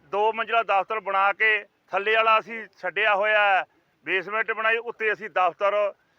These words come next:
ਵੀਹ ਫੁੱਟ ਚੰਗੇ, ਜਿੰਨ-, ਜਿੰਨਾ ਸਾਥੋਂ ਜ਼ੋਰ ਲੱਗੇ, ਅਸੀਂ ਉਨਾ ਵੱਧ ਤੋਂ ਵੱਧ ਇੱਥੇ ਦਫ਼ਤਰ ਬਣਾਵਾਂਗੇ। ਇਹੀ ਬੇਨਤੀ ਹੈ ਸਾਡੀ।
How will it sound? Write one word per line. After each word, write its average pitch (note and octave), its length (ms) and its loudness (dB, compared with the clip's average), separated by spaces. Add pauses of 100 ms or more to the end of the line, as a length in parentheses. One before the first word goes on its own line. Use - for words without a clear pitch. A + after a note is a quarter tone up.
(240)
ਵੀਹ A#3 200 -8
ਫੁੱਟ A3+ 240 -4 (320)
ਚੰਗੇ, D4+ 340 0
ਜਿੰਨ-, C4 200 -8
ਜਿੰਨਾ B3+ 300 0
ਸਾਥੋਂ C4+ 300 0
ਜ਼ੋਰ A#3 240 -2
ਲੱਗੇ, A#3+ 220 -2
ਅਸੀਂ A#3+ 120 -4
ਉਨਾ A3+ 240 -2
ਵੱਧ G#3+ 180 -2
ਤੋਂ A3 120 -8
ਵੱਧ G#3 120 -6
ਇੱਥੇ F#3 160 -10
ਦਫ਼ਤਰ F3 300 -8
ਬਣਾਵਾਂਗੇ। C3+ 480 -16 (100)
ਇਹੀ G3+ 180 -4
ਬੇਨਤੀ C#3 380 -14
ਹੈ B2 60 -18
ਸਾਡੀ। C3 160 -20